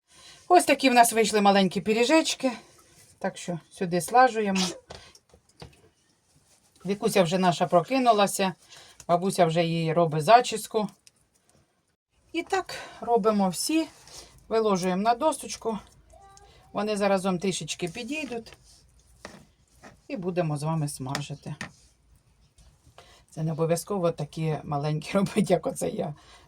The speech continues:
Ви пам'ятаєте, минулого разу, це ми, по-моєму, з мамою тоді робили.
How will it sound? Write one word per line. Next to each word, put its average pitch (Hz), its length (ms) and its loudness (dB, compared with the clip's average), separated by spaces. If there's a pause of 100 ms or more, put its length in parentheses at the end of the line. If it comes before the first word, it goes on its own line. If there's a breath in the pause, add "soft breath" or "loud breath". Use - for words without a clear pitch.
(100)
Ви 185 120 -12
пам'ятаєте, 185 380 0
минулого 165 460 0
разу, 156 340 0 (480 soft breath)
це - 120 -12
ми, 190 160 -4
по-моєму, 185 520 -2
з 160 60 -6
мамою 160 520 0
тоді 156 240 -4
робили. 147 540 -2